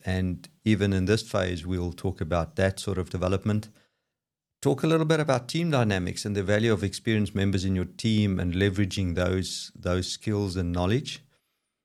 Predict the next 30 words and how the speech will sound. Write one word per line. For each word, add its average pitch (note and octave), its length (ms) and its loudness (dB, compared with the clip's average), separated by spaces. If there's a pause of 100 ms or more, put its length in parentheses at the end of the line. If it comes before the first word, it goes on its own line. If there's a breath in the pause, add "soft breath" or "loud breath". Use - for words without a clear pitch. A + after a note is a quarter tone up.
(240)
And G2 180 2
then G2 460 0 (480)
an G#2+ 140 0
intervention G#2 800 0
with F#2 340 -4
the F2+ 80 -4
G F#2+ 300 2
M, E2+ 300 -2 (280)
uh, F2+ 360 -6 (360)
a - 80 -20
key A2+ 180 2
point G2 400 -2
in F2+ 80 -2
my F2+ 120 0
life F2 260 -2
as - 160 -6
well, F2 380 -2 (420 soft breath)
how F#2+ 120 2
that F#2 200 0
shaped - 400 -8
me. F2 240 -8 (720 soft breath)
And G2 320 -2
finally, B2 560 2 (160)
also, G#2+ 560 -2 (280)
um, G2 420 -4
we're G2+ 180 0
gonna, G2+ 440 2 (120)
in A#2+ 160 6
this G#2+ 240 2
whole G2+ 460 -2